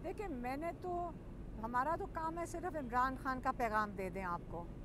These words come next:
आगे तो जो पैगाम है वो सबको पहुंच गया होगा, लोगों को तक भी पहुंच गया कि उन्होंने आने और रुकावटें हटानी है, क्योंकि उनका राइट है। देखें, अ, मुझे अगर ground मिल जाए ना, मुझे उसके लिए कोई इंतज़ाम और कुर्सी की ज़रूरत नहीं है।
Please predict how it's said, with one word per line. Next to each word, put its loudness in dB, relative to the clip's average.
आगे 4
तो -4
जो 2
पैगाम 2
है 2
वो 0
सबको -2
पहुंच 0
गया 4
होगा, 4
लोगों 2
को 8
तक 2
भी -2
पहुंच 2
गया 2
कि 0
उन्होंने 0
आने 4
और 6
रुकावटें 4
हटानी 2
है, 0
क्योंकि -4
उनका 4
राइट 6
है। 2
देखें, 0
अ, 0
मुझे 0
अगर 4
ground 4
मिल 2
जाए 2
ना, 0
मुझे 0
उसके 0
लिए -2
कोई 0
इंतज़ाम 4
और 4
कुर्सी -2
की -2
ज़रूरत 0
नहीं -6
है। -6